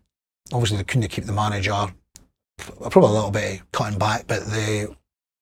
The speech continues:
was the same with the squad. Half the squad that won the cup had to, had to go. Uh, they couldn't renew the, the contracts. And so they lost kinda like half the team, and my job was to promote the younger players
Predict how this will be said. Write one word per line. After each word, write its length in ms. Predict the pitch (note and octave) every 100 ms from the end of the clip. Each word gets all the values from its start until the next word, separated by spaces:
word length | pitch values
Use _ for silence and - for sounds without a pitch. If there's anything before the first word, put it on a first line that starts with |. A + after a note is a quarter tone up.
| _
was 80 | A#2
the 60 |
same 180 | A2+ C#3
with 80 | A2+
the 40 | F#2
squad. 340 | - A2 A#2 - _ _ _ _ _ _ _ _ -
Half 220 | B2+ A2+
the 100 | A2+
squad 300 | - A2 G#2+
that 60 | G2+
won 180 | G#2
the 60 | G2+
cup 240 | - G#2+ -
had 180 | A#2+ -
to, 80 | G2+
had 220 | G2 A2+
to 80 | -
go. 320 | G2 G2+ G#2+ - _ _ -
Uh, 560 | G2+ F#2+ G2 F#2+ F#2+ G2 -
they 80 | -
couldn't 260 | B2 G#2+
renew 240 | G2+ G2+ G2
the, 220 | G2 F#2
the 100 | G#2
contracts. 600 | - G2+ F#2 G2 G#2 - - _ _ _ _ _ _ _ _ -
And 160 | G#2+
so 140 | C3 A2+
they 80 |
lost 480 | G#2 G2+ B2 - -
kinda 180 | - G#2+
like 180 | G2+ G2
half 300 | - A2 G2
the 80 | F#2+
team, 400 | - G2+ G2+ G#2
and 160 | - G#2
my 200 | A2 A2+
job 180 | G2+ G2
was 140 | F#2+
to 100 | -
promote 300 | F#2 G#2+ G2
the 60 | A2
younger 200 | D3 C3
players 400 | F2+ F#2+ G2 -